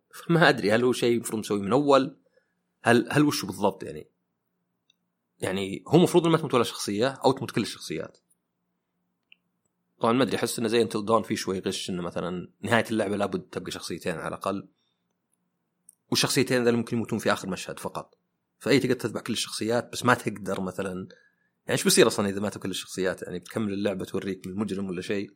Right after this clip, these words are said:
فالأشياء، من الأشياء اللي ضافوها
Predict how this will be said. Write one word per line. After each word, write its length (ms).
فالأشياء، 1400
من 60
الأشياء 180
اللي 120
ضافوها 680